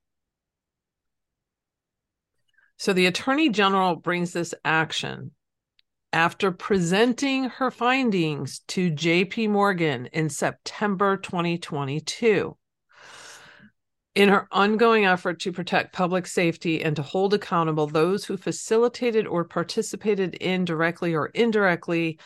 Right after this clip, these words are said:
the trafficking enterprise Epstein helmed.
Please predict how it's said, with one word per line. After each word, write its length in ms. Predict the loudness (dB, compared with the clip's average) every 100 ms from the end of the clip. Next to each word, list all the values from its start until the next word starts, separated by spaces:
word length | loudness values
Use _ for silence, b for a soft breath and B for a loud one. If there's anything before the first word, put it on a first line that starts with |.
| B B B
the 80 | -2
trafficking 540 | 2 2 2 -2 -2
enterprise 720 | 0 -2 -2 0 2 0 -2 -6 -4
Epstein 480 | -4 -4 -4 -4
helmed. 520 | -4 0 0 -2 -8